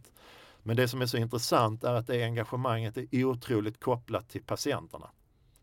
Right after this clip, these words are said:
Hennes engagemang är i gräns-, gränssnittet sjuksköterska-patient. Om jag frågar henne så här, "Mamma, är du engagerad i den arbetsmiljö som Region Skåne erbjuder dig att göra ett bra jobb i?"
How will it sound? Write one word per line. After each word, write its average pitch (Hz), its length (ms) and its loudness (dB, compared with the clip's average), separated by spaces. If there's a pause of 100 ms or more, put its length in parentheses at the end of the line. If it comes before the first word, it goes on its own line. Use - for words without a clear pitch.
(320)
Hennes 135 320 0
engagemang 117 680 -4
är 98 260 -4
i 95 60 -10
gräns-, 104 440 -6 (140)
gränssnittet 104 760 -4
sjuksköterska-patient. 101 1200 -8 (340)
Om 107 260 -2
jag 113 100 0
frågar 117 320 4
henne 107 200 -2
så 139 120 -2
här, 101 200 4
"Mamma, 110 520 0 (460)
är 113 140 -2
du 110 140 2
engagerad 110 680 0
i 110 80 -2
den 113 320 0
arbetsmiljö 101 1000 -2
som 110 160 -6
Region 131 360 -2
Skåne 131 580 -2
erbjuder 107 520 -2
dig 92 240 -2
att 95 160 -10
göra 92 220 -6
ett 87 100 -10
bra 92 280 -6
jobb 120 320 -2
i?" - 120 -16